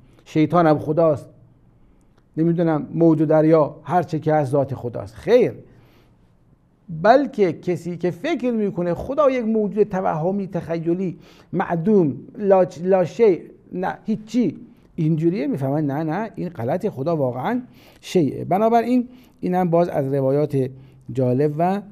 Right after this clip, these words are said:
مفیدیه که باید در نظر داشته باشیم. بعد خدمت شما عرض شود که حدیث ششم، «سألت ابا جعفر الثانی علیه السلام عن التوحید»،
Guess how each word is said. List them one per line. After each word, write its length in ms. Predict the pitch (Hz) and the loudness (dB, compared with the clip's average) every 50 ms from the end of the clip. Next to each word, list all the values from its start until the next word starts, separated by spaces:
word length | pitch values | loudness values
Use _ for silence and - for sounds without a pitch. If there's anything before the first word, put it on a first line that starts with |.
| - _ _ _ - _ _ _ _ 127 | -20 _ _ _ -20 _ _ _ _ -8
مفیدیه 680 | 127 120 120 120 127 120 123 139 156 160 160 180 185 | -6 -4 -2 -2 -2 -4 -4 -4 -6 -2 0 0 0
که 120 | 180 180 147 | 0 0 -2
باید 280 | 131 131 139 160 160 | 0 0 0 0 0
در 140 | 147 139 127 | 0 -2 0
نظر 320 | 123 127 123 123 143 147 | 0 -2 -2 0 0 -2
داشته 360 | 139 127 127 117 113 - 165 170 | 0 -2 -4 -4 -4 -6 -4 -4
باشیم. 540 | 185 190 170 180 208 220 220 208 - - - - - - - - _ _ _ _ _ | -2 -4 -4 -2 -2 -2 -4 -4 -8 -16 -20 -20 -20 -20 -20 -20 _ _ _ _ _
بعد 340 | 135 143 156 170 180 180 - | 0 2 2 2 2 0 -4
خدمت 560 | - - 135 135 123 131 147 156 147 - 143 | -10 -8 -8 -8 -6 -4 -4 -4 -2 -4 -6
شما 300 | 131 - - 135 139 139 | -6 -6 -6 -6 -4 -4
عرض 360 | 135 - - 143 143 143 139 | -6 -6 -4 -6 -6 -6 -6
شود 300 | - 147 147 156 160 156 | -8 -4 -4 -4 -4 -4
که 320 | - - 180 196 214 220 220 - - - - _ _ _ _ _ _ _ _ _ _ _ _ _ _ _ _ _ _ _ _ - - - - - - - - _ _ _ _ _ _ _ _ _ _ _ _ _ _ _ _ _ _ _ _ _ _ | -4 -4 -2 -2 -2 -2 -4 -10 -20 -20 -20 _ _ _ _ _ _ _ _ _ _ _ _ _ _ _ _ _ _ _ _ -20 -20 -20 -20 -20 -20 -20 -20 _ _ _ _ _ _ _ _ _ _ _ _ _ _ _ _ _ _ _ _ _ _
حدیث 380 | - - 147 165 220 262 233 254 | -8 0 0 2 2 2 0 0
ششم، 680 | 247 202 - - 185 - - 202 233 262 277 269 262 - - - - _ _ _ _ _ _ _ _ _ _ | -2 -2 -2 -2 -2 0 0 0 2 2 2 0 -2 -6 -16 -20 -20 _ _ _ _ _ _ _ _ _ _
«سألت 480 | _ - - 165 190 226 233 226 - - | _ -6 -4 0 2 2 2 2 0 -2
ابا 380 | 190 - 170 165 170 165 160 156 | -2 0 0 2 2 2 0 2
جعفر 420 | 151 165 165 160 156 - 208 226 | 0 -2 -2 -2 -4 -4 -4 -4
الثانی 500 | 226 226 214 196 - - 165 160 170 202 | -2 -4 -4 -6 -6 -6 -4 -2 -2 -2
علیه 280 | 214 175 160 160 151 147 | -2 -2 -2 -2 -2 -2
السلام 320 | 139 131 - 165 190 208 | -4 -4 -4 -4 -4 -4
عن 100 | 180 196 | -2 -4
التوحید»، 600 | 185 175 - 147 143 139 131 - 160 143 - - | -6 -6 -4 -6 -6 -6 -4 -4 -6 -6 -6 -10